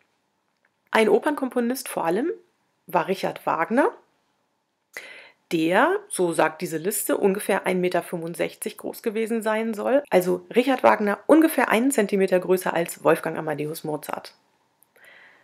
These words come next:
Noch ein Klavierkomponist, Frédéric Chopin, wird hier angegeben mit ein Meter achtundsechzig, viel Klaviermusik geschrieben in kleinen Formen, also Walzer, Polonaisen, Mazurken,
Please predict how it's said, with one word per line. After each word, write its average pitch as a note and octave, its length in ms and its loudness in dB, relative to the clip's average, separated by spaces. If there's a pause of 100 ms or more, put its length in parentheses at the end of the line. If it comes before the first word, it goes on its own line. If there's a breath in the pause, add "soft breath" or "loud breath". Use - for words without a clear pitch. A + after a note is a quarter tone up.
(920 soft breath)
Noch G#3 140 4
ein C4 100 8
Klavierkomponist, G3 840 2
Frédéric G3 440 0
Chopin, G#3 460 2 (560)
wird G#3 180 4
hier B3 200 2
angegeben A3+ 540 0
mit G#3 260 -4
ein G#3+ 280 2
Meter G#3+ 320 0
achtundsechzig, F#3+ 840 -4 (580 loud breath)
viel B3+ 200 -2
Klaviermusik A3+ 640 0
geschrieben G#3+ 420 -4
in G3 180 -4
kleinen G#3+ 440 2
Formen, D3+ 480 -8
also F3+ 320 -4 (560 loud breath)
Walzer, F#3 500 2
Polonaisen, F#3+ 840 -2
Mazurken, G3+ 720 -2